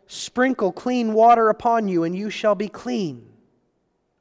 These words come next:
I will cleanse you from all your iniquities."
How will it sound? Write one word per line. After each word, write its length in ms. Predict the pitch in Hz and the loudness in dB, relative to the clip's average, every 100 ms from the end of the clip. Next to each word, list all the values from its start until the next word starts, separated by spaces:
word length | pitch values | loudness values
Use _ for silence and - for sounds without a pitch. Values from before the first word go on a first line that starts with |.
| _ _ _ _ _ _ _ _ _ _ _ _ _ _ _ | _ _ _ _ _ _ _ _ _ _ _ _ _ _ _
I 100 | 190 | 0
will 140 | 214 202 | 0 -2
cleanse 640 | - 254 277 269 233 175 | -4 0 2 2 0 -2
you 260 | 175 151 | -4 -4
from 220 | 147 202 196 | -2 -2 0
all 280 | 202 247 | 0 0
your 240 | 220 226 220 | -4 -6 -4
iniquities." 1000 | 214 233 - 147 123 110 - - - | -6 -8 -12 -18 -20 -20 -20 -20 -20